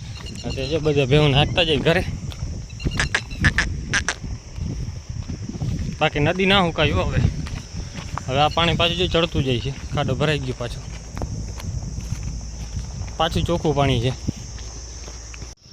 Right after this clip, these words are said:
તો ભાઈ આપણે ભાઈ પાડાનો વીડિયો આપણે કાલે નાખ્યો હતો. તો ભાઈ એમાં કોમેન્ટ કરે ભાઈ પચીસ ત્રીસ હજાર આની કિંમત આવે. તો ભાઈ પચીસ ત્રીસ હજારમાં તો આપણે દેવો નથી, કેમ કે ત્રીસ હજારમાં તો પાંત્રીસમાં તો માંગી ગયા છે.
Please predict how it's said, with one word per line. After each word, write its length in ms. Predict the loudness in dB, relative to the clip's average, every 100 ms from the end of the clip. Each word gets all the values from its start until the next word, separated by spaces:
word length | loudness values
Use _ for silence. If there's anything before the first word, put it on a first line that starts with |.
| -18 -20 -20 -14 -8 -6 -4
તો 80 | 0
ભાઈ 160 | 4
આપણે 440 | 4 4 4 4 4
ભાઈ 160 | 0 2
પાડાનો 320 | 4 4 4
વીડિયો 280 | 2 2 4
આપણે 160 | 2 2
કાલે 180 | 0
નાખ્યો 340 | 2 2 2 2
હતો. 180 | 2 0 -2 -6 -6 -6 -6 -8 -14 -18 -18 -14 -12 -10 -10 -6
તો 80 | 0
ભાઈ 80 | 2
એમાં 180 | 2
કોમેન્ટ 300 | 2 2 4
કરે 160 | 6 6
ભાઈ 280 | 8 6 6
પચીસ 280 | 2 2 0
ત્રીસ 280 | 4 4 6
હજાર 140 | 6 6
આની 200 | 4 2
કિંમત 360 | 2 2 2
આવે. 180 | 2 0 -2 -6 -8 -10 -12 -14 -16 -16 -14 -14 -14 -18 -18 -18 -18 -20 -16 -8
તો 80 | -2
ભાઈ 140 | 0
પચીસ 340 | 2 2 2 2
ત્રીસ 240 | 4 4
હજારમાં 240 | 4 2 4
તો 60 |
આપણે 180 | 2 2
દેવો 220 | 4 4
નથી, 240 | 6 4 2
કેમ 200 | 2 0
કે 80 |
ત્રીસ 240 | 0 2 4
હજારમાં 340 | 6 4 4
તો 100 | 2
પાંત્રીસમાં 520 | 4 2 4 2 4
તો 60 | 4
માંગી 320 | 4 4 2
ગયા 200 | 4 2
છે. 180 | 2 -2